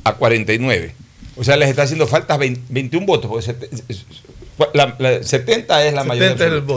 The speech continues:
Speaker 2: voto que tiene que
Speaker 1: O sea, les está haciendo falta veintiún votos, que no es, no es poco.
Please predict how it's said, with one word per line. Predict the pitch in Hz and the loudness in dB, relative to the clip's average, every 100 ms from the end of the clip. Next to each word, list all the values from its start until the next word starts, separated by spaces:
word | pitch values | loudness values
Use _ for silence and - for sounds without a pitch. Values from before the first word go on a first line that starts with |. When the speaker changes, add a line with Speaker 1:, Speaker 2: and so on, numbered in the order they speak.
| 123 | -4
Speaker 2:
voto | 107 | -10
que | |
tiene | 113 107 104 | -12 -12 -12
que | 104 101 104 | -14 -14 -8
Speaker 1:
O | 120 | 0
sea, | 113 139 | 4 4
les | 135 | 4
está | 123 127 | 2 2
haciendo | 165 165 175 156 | 2 0 0 -2
falta | 135 160 156 - 127 - - _ - | 2 2 2 -4 -14 -16 -20 _ -6
veintiún | - 123 123 143 175 | -2 -2 -2 -4 0
votos, | - 508 - - | 2 2 -2 -8
que | - | -4
no | 175 | -2
es, | 147 127 123 | -2 -2 -2
no | 139 | -4
es | - - - | -4 0 4
poco. | 381 453 - - | 4 2 -2 -8